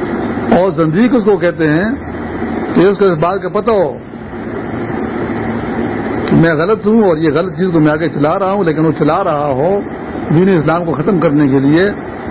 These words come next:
تو یہ زندیق ہے۔ اپنے آپ کو مسلمان کہتے ہوئے ایسی تشریحات کو آگے چلا رہا ہو کہ اس کو پتہ ہو کہ یہ غلط ہیں، میں کسی بنیاد پر، کسی شیطانی، کسی مفاد، کسی کے تحت اس کو توڑنے کے لیے کر رہا ہوں۔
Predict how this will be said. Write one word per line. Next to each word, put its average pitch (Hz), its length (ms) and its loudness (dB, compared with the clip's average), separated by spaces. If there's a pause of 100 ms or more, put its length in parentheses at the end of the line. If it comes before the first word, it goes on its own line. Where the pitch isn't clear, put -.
(140)
تو 165 100 4
یہ 196 180 6
زندیق 151 560 2
ہے۔ 101 200 -2 (580)
اپنے 170 260 2
آپ 180 140 -2
کو 165 80 -6
مسلمان 151 480 0
کہتے 214 340 2
ہوئے 156 380 2 (720)
ایسی 202 240 2
تشریحات 147 540 2
کو 170 120 0
آگے 160 140 -2
چلا 151 300 0
رہا 180 80 0
ہو 196 120 0
کہ 180 60 -4
اس 165 80 -4
کو 165 100 0
پتہ 202 220 0
ہو 202 140 2
کہ 180 60 2
یہ 156 120 2
غلط 175 220 0
ہیں، - 320 -6 (500)
میں 180 160 4
کسی 208 380 4 (400)
بنیاد 165 380 2
پر، 175 120 0
کسی 170 260 -2
شیطانی، 165 520 0 (380)
کسی 170 180 4
مفاد، 160 360 2
کسی 165 300 -4
کے 151 120 2
تحت 151 260 0
اس 127 140 -8
کو 165 160 0 (420)
توڑنے 165 320 -2
کے 139 80 0
لیے 147 140 4
کر 151 140 -2
رہا 127 260 -2
ہوں۔ 85 80 -6